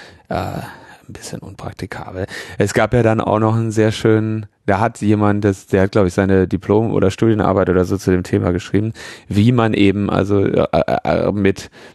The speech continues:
blinden Signaturen und hast du alles nicht gesehen, ein kryptografische Trust-Chain, die alles,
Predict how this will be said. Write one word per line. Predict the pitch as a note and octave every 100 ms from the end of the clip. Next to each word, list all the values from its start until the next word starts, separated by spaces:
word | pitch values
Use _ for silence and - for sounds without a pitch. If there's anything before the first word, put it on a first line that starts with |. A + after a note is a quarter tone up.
| _
blinden | A2 A#2+ A2+ G#2+
Signaturen | A2 - G#2 - A#2+ A#2 A2+ A2 A2+
und | G#2+ G#2+ G#2+ G2+ G2
hast | A2+ -
du |
alles | - G#2 G2+
nicht | G#2+
gesehen, | - G2 G#2 G#2+ A2 A2 - - -
ein | G#2+ G#2+ G#2
kryptografische | - G2+ - G2+ G2 G#2+ - A2+ G#2 G#2+ G2+
Trust-Chain, | - G#2 - - G2+ G2+ G2 G2+ G2+ F#2 G2 G2 - G2 F#2+
die | G#2 G#2 F2+
alles, | G2+ A2 A2 G#2+ - -